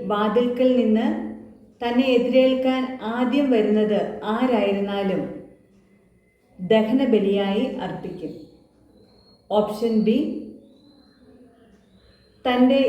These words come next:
എല്ലാ സമ്പത്തും അർപ്പിക്കാം. ഓപ്ഷൻ സി, യുദ്ധം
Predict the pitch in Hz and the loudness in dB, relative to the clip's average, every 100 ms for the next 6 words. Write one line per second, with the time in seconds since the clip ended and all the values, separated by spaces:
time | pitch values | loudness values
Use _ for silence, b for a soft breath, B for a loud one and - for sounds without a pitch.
0 | 233 240 247 269 294 - 233 208 214 202 | 2 0 2 2 0 -2 -2 -2 -2 -2
1 | 247 294 302 - - - - 190 196 196 | -2 -2 -2 -6 -12 -16 -12 -10 -8 -8
2 | 180 156 - - _ _ _ _ _ _ | -8 -10 -12 -20 _ _ _ _ _ _
3 | _ _ _ 202 208 - 226 214 208 233 | _ _ _ -4 -4 -4 0 0 0 0
4 | 269 - - - - - _ _ _ - | 0 -2 -6 -12 -20 -20 _ _ _ -10
5 | 214 254 247 302 | 0 2 2 4